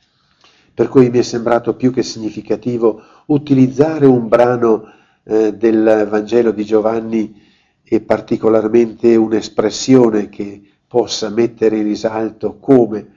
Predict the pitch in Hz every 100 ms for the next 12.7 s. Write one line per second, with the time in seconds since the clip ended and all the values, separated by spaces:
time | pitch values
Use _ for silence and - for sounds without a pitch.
0 | _ _ 117 104 - 120 110 110 107 -
1 | 107 104 98 107 104 - _ _ 113 107
2 | - 156 104 113 101 98 104 - 110 110
3 | 98 98 92 101 95 - 95 _ _ _
4 | _ _ - 131 151 160 139 127 131 131
5 | 143 147 143 127 123 117 117 117 110 107
6 | 104 98 104 98 - 101 98 - 101 _
7 | _ _ - - - - 143 - 127 117
8 | - 107 - - 104 98 98 107 101 95
9 | 95 92 101 98 _ _ _ _ _ _
10 | _ _ _ _ _ _ _ _ _ -
11 | 123 - 175 160 135 127 - - 131 120
12 | 151 151 - - 170 170 -